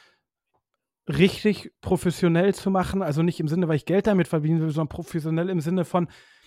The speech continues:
ich will's so machen, wie, wie, wie es das Hobby vorsieht, ohne irgendwelche, äh, Vorurteile. Ich will da ganz einfach rangehen und auch zeigen, so, es ist bei der Jugend nicht alles verloren. Es ist vielleicht vieles verloren, aber es gibt auch noch Hoffnungsträger,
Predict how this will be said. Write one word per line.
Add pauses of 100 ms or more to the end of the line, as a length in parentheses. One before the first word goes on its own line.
(260)
ich
will's
so
machen,
wie,
wie,
wie
es
das
Hobby
vorsieht,
ohne (420)
irgendwelche, (1080)
äh,
Vorurteile.
Ich
will
da
ganz
einfach
rangehen (400)
und
auch
zeigen,
so,
es
ist
bei
der
Jugend
nicht
alles
verloren.
Es
ist
vielleicht
vieles
verloren,
aber
es
gibt
auch
noch
Hoffnungsträger,